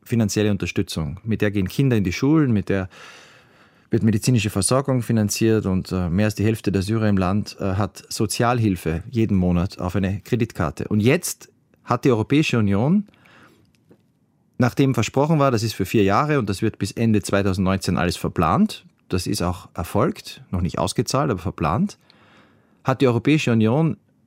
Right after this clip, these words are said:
aus mir unbegreiflichen Gründen, bevor es irgendeine Erpressung gab, klargemacht, dass sie eigentlich nicht darüber nachdenkt, das zu verlängern. Deutschland ja,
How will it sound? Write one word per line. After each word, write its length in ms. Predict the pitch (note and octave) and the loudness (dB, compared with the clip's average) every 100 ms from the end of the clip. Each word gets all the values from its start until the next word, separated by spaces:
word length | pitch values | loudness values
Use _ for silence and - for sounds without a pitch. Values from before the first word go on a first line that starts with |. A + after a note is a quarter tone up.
| _ - | _ -2
aus 200 | A#2 A#2 | 0 0
mir 220 | C3+ C#3 - | 2 2 2
unbegreiflichen 720 | F#3+ A3+ G3 B2+ A#2 - A2+ G#2+ | 4 6 6 2 -2 -2 -2 0
Gründen, 400 | F#2 F#2 A2 C#3 | 0 0 0 0
bevor 400 | B2 - G3 E3 | -2 2 4 4
es 100 | A#2+ | 2
irgendeine 800 | D3 E3 B2+ G#2+ G#2+ G2 F#2 | 0 0 0 0 0 0 -2
Erpressung 540 | G#2+ - D#3 F#3 G#2 F2 | -6 -2 -2 0 -2 -2
gab, 340 | D#2 A2+ - _ - _ _ _ _ _ _ _ _ - | -2 -4 -6 _ -20 _ _ _ _ _ _ _ _ -4
klargemacht, 600 | D3+ G#3+ D3 F#2+ C#3+ - | 0 2 2 0 0 -2
dass 120 | C#3+ | -2
sie 140 | A#2 G#2 | -2 -2
eigentlich 340 | G#2+ D3 D#3 | 0 0 2
nicht 180 | F#3+ - | 0 2
darüber 240 | B2 G#2+ | 0 2
nachdenkt, 460 | G2 D#2+ - F#2 F2+ | 0 0 -2 -4 -2
das 100 | E2+ | -4
zu 120 | - | -4
verlängern. 440 | - E2+ D2 C#2+ C#2+ | -4 -2 -2 -4 -4
Deutschland 540 | E2+ A2 - E3+ F#3 | 0 0 0 2 2
ja, 360 | D#3+ G#3 G2 | 2 2 0